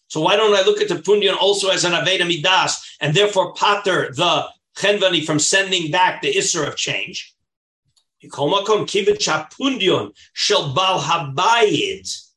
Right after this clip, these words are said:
Nishar Biyad HaChenveni.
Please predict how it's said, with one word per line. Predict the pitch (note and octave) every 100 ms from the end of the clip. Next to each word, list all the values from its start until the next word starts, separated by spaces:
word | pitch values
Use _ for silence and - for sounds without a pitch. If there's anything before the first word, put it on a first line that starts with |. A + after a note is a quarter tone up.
| _ _ _ _ -
Nishar | D3 F#3 A#3+ - G3+ E3+ C3+
Biyad | D#3+ F3+ F#3 D3
HaChenveni. | D#3 - - C#3 A#2+ A2 G2+ G2 D3